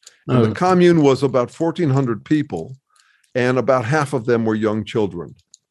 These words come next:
Speaker 1: And a lot of those children were children of the Haight-Ashbury scene. They were single mothers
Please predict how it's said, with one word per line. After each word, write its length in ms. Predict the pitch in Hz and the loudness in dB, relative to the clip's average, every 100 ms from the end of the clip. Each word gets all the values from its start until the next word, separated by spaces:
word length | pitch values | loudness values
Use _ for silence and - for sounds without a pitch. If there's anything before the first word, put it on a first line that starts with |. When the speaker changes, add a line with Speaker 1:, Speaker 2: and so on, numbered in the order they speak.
| _ _ _ - | _ _ _ -2
Speaker 1:
And 140 | 131 | 2
a 60 | 131 | 2
lot 260 | 131 151 202 | 4 4 4
of 100 | 160 | 2
those 200 | 139 - | 0 0
children 420 | 151 131 127 120 | -6 -4 -4 -4
were 260 | 117 117 | -2 -2
children 480 | 113 - 165 139 135 | -2 -4 -2 -2 -2
of 140 | 120 110 | -4 -4
the 80 | |
Haight-Ashbury 960 | 117 135 127 123 120 - 120 107 107 107 - | -4 -2 0 -2 -2 -4 -2 0 -4 -8 -12
scene. 540 | - 214 151 113 113 - _ - | -4 0 0 0 -4 -12 _ -2
They 140 | 127 127 | 2 2
were 220 | 123 123 | 0 -2
single 800 | - - 175 175 135 113 107 _ _ _ _ _ _ _ _ 113 107 135 | -4 -2 0 2 0 0 -4 _ _ _ _ _ _ _ _ -20 -20 -8
mothers 720 | 117 180 165 110 98 117 | 0 2 2 -2 -6 -12